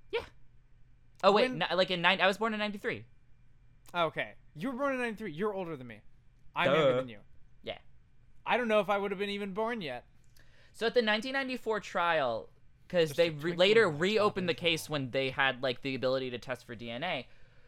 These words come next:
Speaker 1: Crane's son, Robert, testified that in the weeks before his father's death, Crane had repeatedly expressed a desire to sever his friendship with Carpenter. Say what you will about Bob Crane, but he was very close with his children. Like, he,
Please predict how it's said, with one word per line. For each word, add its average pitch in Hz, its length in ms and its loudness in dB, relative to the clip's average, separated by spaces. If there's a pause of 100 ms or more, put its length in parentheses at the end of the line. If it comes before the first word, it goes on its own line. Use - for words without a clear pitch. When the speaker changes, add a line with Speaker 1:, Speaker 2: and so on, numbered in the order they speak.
(240)
Speaker 1:
Crane's 208 420 -2
son, 196 320 -2
Robert, 160 440 2
testified 175 600 -4
that 147 120 -4
in 147 80 -6
the 131 60 -6
weeks 127 220 -8
before 190 240 -8
his 202 100 -8
father's 147 380 -6
death, 127 240 -6
Crane 151 280 -6
had 147 260 -6
repeatedly 165 720 -8
expressed - 640 -6
a 123 60 -10
desire 127 500 -4
to 147 160 -14
sever 131 420 -6
his 165 180 -10
friendship 131 380 -8
with 120 160 -12
Carpenter. 117 520 -8 (260)
Say 214 180 0
what 269 160 -6
you 269 60 -4
will 269 100 2
about 202 240 0
Bob 147 240 2
Crane, 160 240 -2
but 107 120 -10
he 131 160 -8
was 135 200 -6
very 113 300 -2
close 143 340 -4
with 127 140 -10
his 117 140 -10
children. 107 420 -4
Like, 95 160 -14
he, 110 260 -10